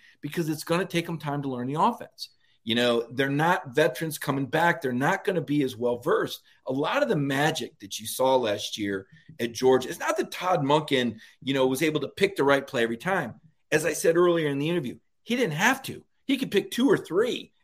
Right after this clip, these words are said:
and then let the quarterback determine at the line of scrimmage. Now, when you're calling those audibles and those adjustments, everybody's gotta be on the same page. Otherwise, you get those throws, you go, "Wait a minute, he threw it over there, and the receiver went over there."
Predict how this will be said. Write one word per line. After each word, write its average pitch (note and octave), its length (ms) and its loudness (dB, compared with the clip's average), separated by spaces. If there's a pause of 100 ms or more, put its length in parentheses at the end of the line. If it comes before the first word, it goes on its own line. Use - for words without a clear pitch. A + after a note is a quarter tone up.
and D3 160 -2
then G3 140 0
let G3+ 180 6
the D#3+ 60 -4
quarterback F3 600 4
determine C#3 640 -2 (260)
at C#3 120 0
the C3 80 -2
line C3+ 320 0
of A#2+ 80 -6
scrimmage. B2+ 480 -2
Now, A#2+ 260 0 (340)
when D#3+ 280 0
you're F#3 220 0
calling G#3+ 420 2
those F3 200 2 (120)
audibles D3 420 4
and C#3+ 100 -2
those C#3 180 0
adjustments, C3 600 0 (300)
everybody's G#3 680 -2
gotta F#3 240 0
be F3+ 120 -4
on E3+ 100 -2
the E3 60 -4
same F3 340 -2
page. A3 320 2
Otherwise, G3 320 8
you F3 60 -4
get G3 160 0
those F3 160 0
throws, G3+ 320 4
you F3 40 0
go, D#3+ 220 4 (220)
"Wait E4+ 200 4
a D4 60 4
minute, C#3+ 240 4
he C#4+ 140 6
threw B3 260 12
it G#3 40 8
over F3+ 180 8
there, G#3 360 12
and D3+ 100 -18
the D#3 40 0
receiver D4 380 6
went G3+ 100 6
over F#3 220 8
there." A3+ 440 8